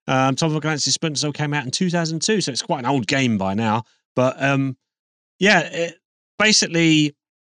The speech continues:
uh, it's a stealth action, uh, adventure game, which was, like, again, like I said, came out in tw-, two thousand two. There is, uh, tie-in novels as well that... Uh, was endorsed by Tom Clancy, obviously. Protag-, you play as protagonist Sam Fisher, who's a highly trained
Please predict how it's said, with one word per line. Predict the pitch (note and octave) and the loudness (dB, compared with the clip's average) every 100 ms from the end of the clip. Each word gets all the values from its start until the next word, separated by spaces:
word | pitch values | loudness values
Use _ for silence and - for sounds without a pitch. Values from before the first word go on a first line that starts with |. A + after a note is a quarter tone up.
| _ - | _ -2
uh, | D3+ D#3 D#3 | 2 2 2
it's | - | 2
a | - | 2
stealth | G3+ F3+ | 2 2
action, | E3+ - D#3 C#3+ | 2 2 2 0
uh, | C#3 C3+ C3+ C3 | 2 2 4 2
adventure | C#3+ C#3 - C3+ C3 A#2+ | 0 -4 -6 -6 -8 -4
game, | D3 C#3+ C3+ C3 B2+ | 0 2 2 0 -2
which | C#3 - | -4 -2
was, | D3 A#2+ - | 0 0 -2
like, | C#3+ | -6
again, | C3+ C3+ A#2 | -2 -2 -2
like | A#2+ | -2
I | |
said, | - A#2+ A2+ - | -2 -2 -4 -4
came | C#3 A#2+ | -2 -2
out | A#2 | -2
in | A2 C3+ | -4 -6
tw-, | - | -6
two | - B2+ | -4 -2
thousand | A#2 G#2 G#2+ | -2 -4 -2
two. | E3 D#3+ D#3 | 0 2 0
There | C3+ C#3 C3 | 0 0 0
is, | B2+ B2 A#2 - - | 0 -2 -2 -2 -2
uh, | B2+ B2 A#2+ | -2 -2 0
tie-in | E3+ D#3 C3+ | 0 2 2
novels | C3 A#2 A#2+ G#2+ | 0 -2 -2 -2
as | G#2+ | -2
well | A#2 A#2 | 0 0
that... | G#2+ A2 - | 0 -4 -4
Uh, | A#2 A2 G#2+ G2+ - _ _ _ C3+ | -2 0 0 -4 -10 _ _ _ -6
was | A2 | -4
endorsed | A#2 G#2 B2 A2 - | -2 0 0 -2 0
by | C#3 B2+ A#2 | 2 2 2
Tom | G#2 A2+ G2+ | -2 -6 -6
Clancy, | G2 G2+ G2+ G#2 | -6 -8 -6 -6
obviously. | G2+ G2 - G2+ - _ _ - | -6 -6 -8 -8 -10 _ _ -6
Protag-, | - F#3+ D3 | 0 0 2
you | E3 F#3 | 0 2
play | E3 C#3+ | 2 2
as | C3+ | 2
protagonist | - D3 C#3 B2+ A#2 | 0 -2 0 0 -2
Sam | - E3 E3 | 0 0 0
Fisher, | D3+ C3 B2 A#2 | 0 -2 -2 -2
who's | G#2+ | -2
a | |
highly | G#2+ D3+ F3+ F3+ E3+ D3 | -2 0 2 2 0 0
trained | - C3+ B2 A#2 | 0 0 0 -2